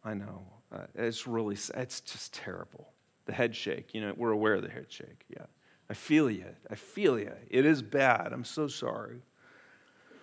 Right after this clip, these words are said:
And it's good to sympathize. And yet, how many opportunities have I missed to point people to the hope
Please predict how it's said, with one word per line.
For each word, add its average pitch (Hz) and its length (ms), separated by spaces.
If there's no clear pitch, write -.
And 123 80
it's - 80
good 220 180
to 110 80
sympathize. - 840
And 135 140
yet, 139 160
how - 180
many 170 240
opportunities 147 720
have 107 160
I 107 80
missed 123 760
to 110 120
point 143 540
people 131 640
to - 140
the 110 100
hope - 580